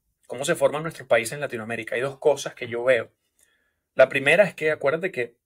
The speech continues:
vienen muchos de nuestros abuelos o de la gente que forma la, la, vamos a decir, la modernización en, en Latinoamérica, gente que viene de la guerra,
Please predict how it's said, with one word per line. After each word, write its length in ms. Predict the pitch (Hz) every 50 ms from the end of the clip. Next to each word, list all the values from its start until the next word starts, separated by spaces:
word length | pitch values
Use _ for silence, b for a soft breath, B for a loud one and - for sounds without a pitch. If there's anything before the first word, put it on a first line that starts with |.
| _ _ _ _ _ _
vienen 540 | _ _ - 123 127 135 156 160 151 - _ _
muchos 280 | 120 117 123 - - 170
de 40 | 165
nuestros 280 | 143 - - 127 - -
abuelos 580 | 127 - 113 120 143 165 160 143 135 131 120 117
o 140 | 117 110 107
de 80 | 107 -
la 120 | - 104 -
gente 320 | - 127 123 123 135 143
que 100 | - 123
forma 840 | - - - - - 139 139 139 131 131 131 135 135 139 139 139 b b b b b _ _
la, 420 | - 123 117 113 110 110 - - -
la, 320 | 127 117 120 120 - - -
vamos 200 | 120 113 117 131
a 20 |
decir, 240 | 123 - - 117 120
la 100 | 120 117
modernización 1080 | 113 113 113 110 110 107 - 113 113 110 - - 113 104 - - 117 117 113 113 117 127
en, 240 | 135 131 123 117 -
en 140 | 120 117 113
Latinoamérica, 720 | 113 110 - - 117 113 110 113 123 147 160 - 170 175 B B B B _
gente 200 | - 131 123 -
que 80 | 135
viene 180 | 123 120 135 151
de 60 | 143
la 100 | 120 107
guerra, 300 | 110 131 127 - - -